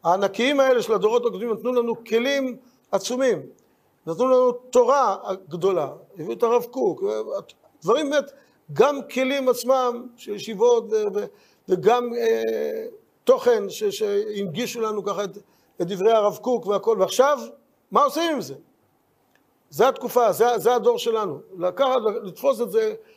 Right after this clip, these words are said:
ולה-, ולעסוק, לה-, להכניס, לצקת תוכן עמוק לתוך הכלים האדירים האלה.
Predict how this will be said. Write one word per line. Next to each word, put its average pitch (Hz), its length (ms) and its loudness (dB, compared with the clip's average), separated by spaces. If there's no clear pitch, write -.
ולה-, 196 280 2
ולעסוק, 226 720 2
לה-, 214 140 -2
להכניס, 214 460 -4
לצקת 220 440 0
תוכן 277 320 4
עמוק 247 400 4
לתוך 247 340 0
הכלים 233 880 -2
האדירים 202 480 0
האלה. 139 240 -2